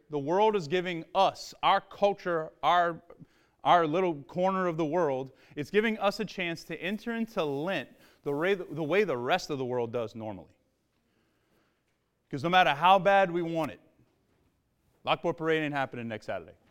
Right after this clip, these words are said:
No matter how much we, we, we enjoy Mardi Gras, doesn't matter how many king cakes you eat this year, it, it,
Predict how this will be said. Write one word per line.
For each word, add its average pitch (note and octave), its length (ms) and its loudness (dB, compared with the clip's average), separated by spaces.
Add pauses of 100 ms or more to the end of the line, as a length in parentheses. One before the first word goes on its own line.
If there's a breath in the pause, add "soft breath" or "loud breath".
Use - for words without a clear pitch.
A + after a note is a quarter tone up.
(2000)
No C#3 60 -10
matter E3 160 4
how F#3+ 240 6
much G#3 300 4
we, F#3 160 -2
we, F3 180 -2
we E3 300 -4
enjoy E3+ 580 2
Mardi F3+ 320 4
Gras, D3 240 2 (180 loud breath)
doesn't F#3+ 220 2
matter G3 160 8
how G3+ 140 4
many A3 100 0
king A#3+ 340 -2
cakes A3+ 380 2
you G#3 180 -6
eat G3+ 240 -8
this F#3 240 -2
year, A3 300 0 (240 loud breath)
it, D3+ 220 -8
it, E3 160 -6